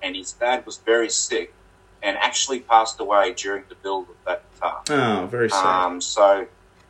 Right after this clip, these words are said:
Speaker 1: yeah, so for me, it had to be a work of art and really something special.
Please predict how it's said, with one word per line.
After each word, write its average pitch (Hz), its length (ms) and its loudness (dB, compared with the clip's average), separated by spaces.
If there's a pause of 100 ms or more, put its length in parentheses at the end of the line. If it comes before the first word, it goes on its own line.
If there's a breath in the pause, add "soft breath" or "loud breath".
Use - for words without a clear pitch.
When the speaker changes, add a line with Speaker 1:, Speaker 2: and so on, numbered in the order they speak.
(960)
Speaker 1:
yeah, 151 440 4
so 127 300 0
for - 200 -2
me, 175 500 -2
it 131 140 0
had 139 320 -2
to - 160 -18
be 123 520 2
a 101 80 -4
work 110 320 4
of - 120 -16
art 98 440 8
and 87 320 -8 (600)
really 131 320 2
something - 440 -2
special. - 580 -4